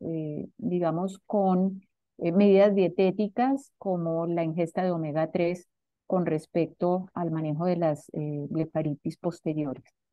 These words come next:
¿Listo? Entonces, estos tres punticos como para finalizar esta sesión, darte las gracias por esta revisión tan amplia y completa,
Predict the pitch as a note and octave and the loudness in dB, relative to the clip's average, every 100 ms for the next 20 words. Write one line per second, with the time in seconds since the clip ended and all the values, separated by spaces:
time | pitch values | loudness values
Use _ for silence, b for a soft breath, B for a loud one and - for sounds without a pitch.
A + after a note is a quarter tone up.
0 | _ - A3 A3+ E4+ C#4 F3 F#3 G3+ G3+ | _ 0 0 2 0 2 0 0 -2 -2
1 | _ _ _ _ G3 F#3+ G#3 G#3 G#3+ G#3+ | _ _ _ _ -4 0 -2 2 0 4
2 | A#3+ A#3+ C#4 C#4 D4 D4 - G#3 F#3+ F#3+ | 4 6 4 6 4 4 2 2 4 4
3 | E3+ E3+ F#3+ F3 E3 D#3+ - E3 F3 F3+ | 2 2 2 2 0 -4 -2 0 0 0
4 | G#3 G#3 F#3 - A3 A#3 C4+ - _ _ | -2 0 -4 0 4 4 2 -2 _ _
5 | _ - G3+ G3 G#3+ A3 F#3+ F3+ F3 A3 | _ -2 0 2 4 4 4 4 2 0
6 | A3 A3 G3 D#3+ G3+ G3 F#3+ F3 F3 E3+ | -4 -2 -4 -2 -2 2 2 2 -2 -4
7 | F3 F#3 _ _ F#3 F3 E3+ E3 F#3+ F#3+ | -4 -8 _ _ -2 0 0 2 0 2
8 | A3+ A#3 B3 A#3 B3 | 2 4 6 4 2